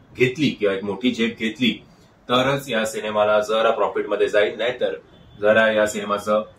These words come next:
future जे आहे ते डामाडोल दिसतंय. कारण already remake किंवा original जो आहे तो लोकांनी बघितलेला आहे आणि तो हिंदी version मध्ये YouTube-वर available आहे. त्याशिवाय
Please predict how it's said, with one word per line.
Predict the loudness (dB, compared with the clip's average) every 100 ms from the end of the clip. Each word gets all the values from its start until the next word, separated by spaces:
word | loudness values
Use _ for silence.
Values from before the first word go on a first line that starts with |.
| -6
future | -2 0 0
जे | 2
आहे | 2 0 -6 -4
ते | -2
डामाडोल | -2 0 0 0
दिसतंय. | -2 -6 -4
कारण | 0 2
already | 2 2 0 -2 -8 -20 _ -16 -10
remake | -6 -4 -6 -2
किंवा | 0
original | 2 4 4 6 6 4
जो | 4
आहे | 4 2 -2 -16 -14 -2
तो |
लोकांनी | 0 2 2 0
बघितलेला | -2 -2 -2 -2
आहे | -2 -4
आणि | -4 -6 -6
तो | -8 -8
हिंदी | -2 2
version | 2 2 -2 -6
मध्ये | -6 -4 -6
YouTube-वर | -6 -8 -2 2 4
available | 4 4 0 0
आहे. | 0 0
त्याशिवाय | 0 0 -2 -6 -8